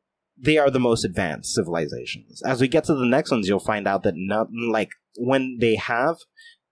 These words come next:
what, what matters here is that one came from the earth realm and one came from the shadow realm. So Wadjet was with Ra from earth realm,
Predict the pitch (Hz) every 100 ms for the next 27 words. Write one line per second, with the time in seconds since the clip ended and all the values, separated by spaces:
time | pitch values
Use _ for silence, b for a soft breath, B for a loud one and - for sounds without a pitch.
0 | _ - 143 - 131 127 123 135 170 170
1 | 180 143 117 95 98 120 127 - 139 120
2 | 117 101 92 117 127 113 101 95 92 101
3 | - 104 - 92 78 - 113 107 76 58
4 | 58 90 - 113 104 131 143 120 92 95
5 | 90 80 95 135 117 95 95 87 113 156
6 | - 95 82 80 85